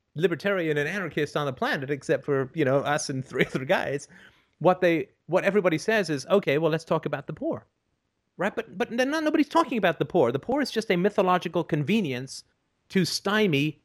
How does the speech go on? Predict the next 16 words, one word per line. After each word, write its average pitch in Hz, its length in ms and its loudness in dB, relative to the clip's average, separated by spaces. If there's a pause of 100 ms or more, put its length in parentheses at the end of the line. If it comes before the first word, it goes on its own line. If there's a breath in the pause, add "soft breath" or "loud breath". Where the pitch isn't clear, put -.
a 147 80 4
question 151 600 -2
that 135 140 2
is 139 100 -4
causing 139 360 -2
anxiety, 175 500 -4
which 123 160 0
is 165 140 2
voluntarism, 151 640 -2
which 123 160 -6
is 151 140 -2
pacifism, 147 680 -4
which 117 160 0
is 127 200 0 (360 loud breath)
peaceful, 180 640 4
nonviolent 147 800 2